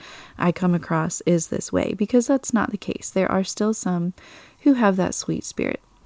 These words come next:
But why has Christmas lost its joy for a majority of people?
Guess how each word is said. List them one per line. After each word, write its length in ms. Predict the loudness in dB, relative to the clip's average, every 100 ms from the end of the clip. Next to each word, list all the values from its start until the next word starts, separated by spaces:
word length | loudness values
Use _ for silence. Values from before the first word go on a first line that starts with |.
| -20 -20 -20 -18 -12 2
But 280 | 6 6 4
why 220 | 4 4
has 280 | 2 -2 -2
Christmas 540 | 0 -2 2 2 2
lost 280 | 0 0 -2
its 200 | -2 -4
joy 340 | 0 2 4
for 160 | 2 2
a 40 |
majority 520 | 4 4 2 2 4 2
of 100 | 0
people? 480 | -8 -6 -10 -10